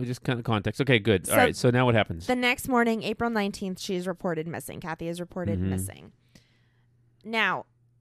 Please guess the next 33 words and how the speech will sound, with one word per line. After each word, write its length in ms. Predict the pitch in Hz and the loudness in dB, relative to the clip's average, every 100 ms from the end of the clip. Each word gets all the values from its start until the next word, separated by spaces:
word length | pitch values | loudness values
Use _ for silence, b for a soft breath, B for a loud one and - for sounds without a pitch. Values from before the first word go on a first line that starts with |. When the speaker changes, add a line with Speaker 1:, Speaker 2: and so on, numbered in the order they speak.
| _ _ _ _ _ | _ _ _ _ _
Speaker 2:
they 340 | 202 226 240 277 | -4 2 2 2
pull 360 | - 302 320 | 0 2 4
up 240 | 320 339 - | 4 2 -4
the 100 | 262 | -8
phone 340 | - 208 202 | -2 0 2
records. 520 | 220 254 262 269 269 | 0 0 2 2 0
This 180 | 226 220 | -4 -4
is, 120 | 220 208 | -4 -6
like, 160 | 220 | -4
one 120 | 220 214 | -4 -2
of 60 | |
the 80 | 196 | -4
first 300 | - 185 - | 0 -2 0
thing 200 | 190 185 | -4 -4
that, 140 | 180 - _ _ - | -6 -10 _ _ -8
things 280 | 196 190 185 | -4 -2 -2
that 180 | 180 180 | -4 -4
they 120 | 170 | -4
do. 400 | 170 156 101 92 - | -4 -2 -2 -4 -6
And 200 | 185 185 | -6 -4
I 100 | 214 | 0
have 220 | 262 254 | 0 0
to 100 | 233 | 0
assume 280 | 208 208 190 | 0 0 0
in 80 | 190 | 0
two 80 | |
thousand 240 | 185 170 180 | 0 -2 -2
ten, 200 | 214 180 | -4 -2
this 160 | 180 | -2
is 120 | 180 175 | -4 -4
also 280 | 175 180 | -2 -4
still 320 | 170 - 175 165 | -6 -6 -4 -4
new 540 | 170 175 160 160 180 | -4 -2 0 0 -4